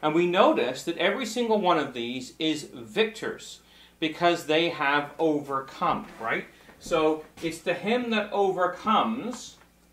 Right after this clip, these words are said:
and we've looked at this over and over again, which of course is that Greek word nikeo,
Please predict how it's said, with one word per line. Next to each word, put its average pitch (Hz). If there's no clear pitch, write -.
and 139
we've 139
looked 220
at 196
this 190
over 180
and 170
over 160
again, 139
which 143
of 147
course 180
is 160
that 147
Greek 196
word 147
nikeo, 156